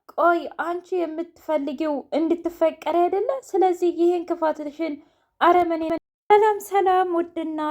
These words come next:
የተከበራችሁ የትርሲት ስንድቅ ሚዲያ ቤተሰቦች እንዴት ናችሁ? ሁሉ ሰላም፣ ሁሉ መልካም። እኔ እግዚአብሔር የተመሰገነ ይሁን፣ ሰላም ነኝ፣ ደህና ነኝ። ለዚህ ቻናል አዲስ የሆናችሁ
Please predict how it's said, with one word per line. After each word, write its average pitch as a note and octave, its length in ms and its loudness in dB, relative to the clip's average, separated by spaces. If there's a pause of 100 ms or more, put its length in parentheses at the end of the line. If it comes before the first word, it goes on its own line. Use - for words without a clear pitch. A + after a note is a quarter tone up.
የተከበራችሁ C#4+ 1160 -4
የትርሲት D4 680 -2
ስንድቅ F#4 580 -4
ሚዲያ C4+ 400 0
ቤተሰቦች B3+ 680 -8
እንዴት A#3 280 -6
ናችሁ? A#3+ 400 -8
ሁሉ C#4 260 -12
ሰላም፣ B3+ 400 -4
ሁሉ A#3 240 -6
መልካም። A#3 420 -8
እኔ B3+ 140 -2
እግዚአብሔር G#3+ 460 -4
የተመሰገነ B3 840 -8
ይሁን፣ C4+ 280 -2
ሰላም A3 380 -6
ነኝ፣ A3 160 -8
ደህና G#3+ 280 -6
ነኝ። D4 200 -4
ለዚህ B3+ 300 -4
ቻናል A3+ 340 -4
አዲስ G#3+ 360 -6
የሆናችሁ A3+ 560 -8